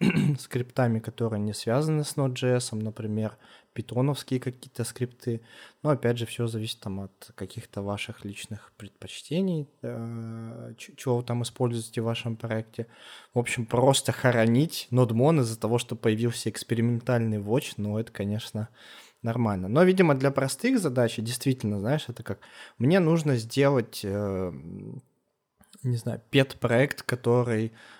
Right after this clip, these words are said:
отображает input, и при вводе в этот input поискового запроса, пускай он пересылает меня на Google». Для этого поднимать React-приложение, ну, наверное, <laughs> как-то чё-то лишнее.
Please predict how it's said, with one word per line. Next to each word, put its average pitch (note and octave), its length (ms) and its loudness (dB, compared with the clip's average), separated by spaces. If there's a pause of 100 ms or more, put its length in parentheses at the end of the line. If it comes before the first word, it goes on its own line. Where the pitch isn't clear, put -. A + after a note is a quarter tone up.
отображает A#2+ 920 -2
input, C#3+ 560 -4
и A#2 240 0
при A2+ 260 -2
вводе A#2 360 -2
в A2 100 -2
этот A2+ 340 -4
input A2+ 320 -4 (100)
поискового A2+ 680 0
запроса, G#2+ 1120 -4
пускай - 280 -2
он G#2+ 80 0
пересылает G#2+ 560 -2
меня A2 200 0
на G#2+ 160 0
Google». C#3 420 2 (440)
Для A#2 220 4
этого C3 220 2
поднимать A#2 520 2
React-приложение, A#2+ 1000 0 (160)
ну, G#2+ 200 2
наверное, A2+ 500 6 (160)
<laughs> D#3+ 180 8
как-то B2+ 460 0
чё-то - 320 -4
лишнее. A2+ 720 0